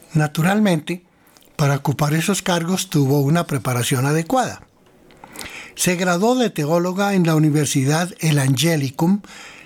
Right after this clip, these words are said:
que los padres dominicos tienen en Roma. Nos invita a ella a interesantes reflexiones que voy a compartir con ustedes.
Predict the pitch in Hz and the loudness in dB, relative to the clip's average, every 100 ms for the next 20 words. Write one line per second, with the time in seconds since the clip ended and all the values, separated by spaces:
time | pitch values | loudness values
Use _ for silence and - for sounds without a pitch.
0 | - - 151 143 139 165 160 165 156 151 | -20 -2 0 2 0 0 0 0 2 2
1 | 131 131 123 156 - - 139 131 143 160 | 4 2 2 -2 -2 0 2 2 2 0
2 | - 131 120 139 143 98 - _ _ _ | 0 0 2 0 -2 -4 -12 _ _ _
3 | - _ _ _ - - - - - - | -20 _ _ _ -20 -20 -20 -20 -20 -20
4 | - 180 165 214 214 233 226 220 220 220 | -2 0 2 2 2 0 2 2 2 2
5 | - 185 175 170 160 160 185 185 190 170 | 0 0 2 2 0 0 0 0 -2 -2
6 | 180 190 160 175 151 143 - - - - | -2 0 0 2 2 -2 -8 -20 -20 -20
7 | - - - 147 147 151 160 147 147 - | -20 -16 -4 0 2 0 0 -2 -2 -2
8 | 151 - 160 165 - 208 113 - - | -2 0 0 0 0 0 -2 -6 -10